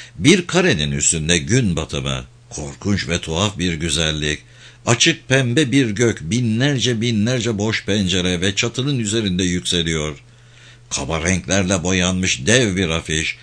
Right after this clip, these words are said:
Svetli Put, yani aydınlık yol." Dipnot: Vasily Grossman, A Writer at War,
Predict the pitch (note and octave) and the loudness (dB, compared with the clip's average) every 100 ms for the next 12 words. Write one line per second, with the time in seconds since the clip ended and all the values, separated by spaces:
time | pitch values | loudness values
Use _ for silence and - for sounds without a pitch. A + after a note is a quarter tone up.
0 | - - - A#2+ D3+ - A2+ G#2 F#2+ E2+ | -14 -4 0 6 6 4 2 2 2 -4
1 | D2 - - - - - C#2 C#2+ D#2 C#2+ | -4 -8 -20 -20 -16 -10 -8 -6 -6 -4
2 | F2 E2 F#2 D#2 G2 D2+ D2+ C#2 C2 B1 | -4 -2 -2 -2 -4 -4 -4 -4 -6 -10
3 | - - - - - - - D3 C#3 C3+ | -20 -20 -20 -20 -20 -10 0 0 0 -8
4 | B1+ - - - G2 E3+ G3 F#3+ E3 D3+ | -10 -18 -20 -10 2 4 4 2 0 0
5 | C#3+ - C#2+ C#2 C#2 - - B2 C#3+ F3 | 0 0 -4 -4 -6 -12 -4 -2 2 0
6 | - D3+ C#3 - A2 - C#2+ C#2+ | 0 -2 -2 -2 -4 -2 -4 -4